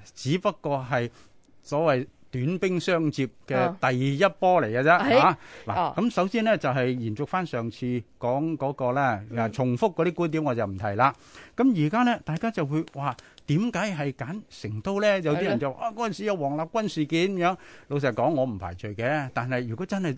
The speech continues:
Speaker 1: 同王立軍事件有關，你睇下嗰陣時幾多年前嘅事啊。
Speaker 2: 咁成都有，
Speaker 1: 係嘛？
Speaker 2: 亦都有戰略意義嘅，因為
Speaker 1: 嗯。
Speaker 2: 西藏嘅其中一啲部分呢，都係佢管轄範圍啊嘛。
Speaker 1: 咁啱，所以話我唔去否定人哋啲講法㗎。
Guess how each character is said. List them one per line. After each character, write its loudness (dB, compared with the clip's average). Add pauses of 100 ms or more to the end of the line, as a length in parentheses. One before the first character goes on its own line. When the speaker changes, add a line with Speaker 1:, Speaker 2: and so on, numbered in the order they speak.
(120)
Speaker 1:
同 -6
王 0
立 2
軍 0
事 -6
件 -2
有 0
關， -2
你 -4
睇 -4
下 0
嗰 0
陣 2
時 -2
幾 2
多 6
年 2
前 0
嘅 6
事 0
啊。 8
Speaker 2:
咁 4
成 2
都 6
有， 6
Speaker 1:
係 4
嘛？ 4
Speaker 2:
亦 -6
都 2
有 4
戰 -2
略 4
意 -2
義 0
嘅， 2
因 4
為 2
Speaker 1:
嗯。 2
Speaker 2:
西 4
藏 0
嘅 0
其 -4
中 -4
一 2
啲 -2
部 -2
分 -4
呢， 0
都 -2
係 2
佢 -4
管 -2
轄 -2
範 -4
圍 -4
啊 -2
嘛。 -2
Speaker 1:
咁 4
啱， -2
所 0
以 0
話 6
我 2
唔 0
去 2
否 -2
定 -2
人 -4
哋 -6
啲 -4
講 -4
法 -2
㗎。 -8